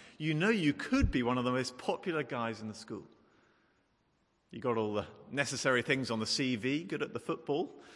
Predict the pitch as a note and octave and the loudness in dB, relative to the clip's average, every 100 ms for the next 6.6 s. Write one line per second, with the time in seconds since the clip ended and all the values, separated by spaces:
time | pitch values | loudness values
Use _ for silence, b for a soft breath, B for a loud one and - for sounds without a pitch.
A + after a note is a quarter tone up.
0 | B B B B _ _ _ _ _ _ | B B B B _ _ _ _ _ _
1 | - - D#3 C3+ E3+ F3 - - _ b | -12 -6 -6 -4 -8 -10 -18 -20 _ b
2 | b b _ _ _ _ _ _ _ _ | b b _ _ _ _ _ _ _ _
3 | D3 F3 F#3+ E3+ D#3 D3+ D3+ F#3+ G#3+ G#3 | 0 2 0 0 0 0 2 2 2 0
4 | E3+ C#3+ E3+ D#3+ - B2 B2+ A#2+ A2 G#2 | -2 0 0 0 -4 -4 -4 -4 -4 -4
5 | A#2 G2 - A#2 B2 C3 B2+ C3+ E3 E3+ | -4 -4 -6 -12 -8 -6 -4 -4 -4 -4
6 | D#3 - D3+ - - G2 | -6 -8 -8 -10 -12 -14